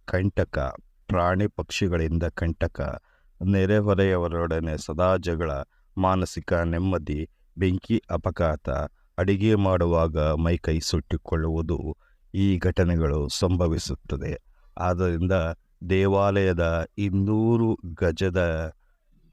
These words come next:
ಹತ್ತಿರದಲ್ಲಿ ಅಥವಾ ಇನ್ನೂರು ಗಜದ ದೂರದಲ್ಲಿ ತಾವು ಯಾವುದೇ ಮನೆಯನ್ನು ಕಟ್ಟಬಾರದು ಎಂದು ಜ್ಯೋತಿಷ್ಶಾಸ್ತ್ರವು ಹೇಳಿರುತ್ತದೆ.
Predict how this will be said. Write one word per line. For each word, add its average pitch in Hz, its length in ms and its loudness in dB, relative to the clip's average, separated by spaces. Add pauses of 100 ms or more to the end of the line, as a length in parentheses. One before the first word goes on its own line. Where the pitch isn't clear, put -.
(100)
ಹತ್ತಿರದಲ್ಲಿ 87 840 0
ಅಥವಾ 92 540 0
ಇನ್ನೂರು 101 480 2
ಗಜದ 85 640 0 (400)
ದೂರದಲ್ಲಿ 87 840 0 (380)
ತಾವು 87 320 2
ಯಾವುದೇ 90 380 2
ಮನೆಯನ್ನು 85 600 0
ಕಟ್ಟಬಾರದು 78 1120 -4 (180)
ಎಂದು 85 300 2
ಜ್ಯೋತಿಷ್ಶಾಸ್ತ್ರವು 87 1080 0
ಹೇಳಿರುತ್ತದೆ. 80 800 -4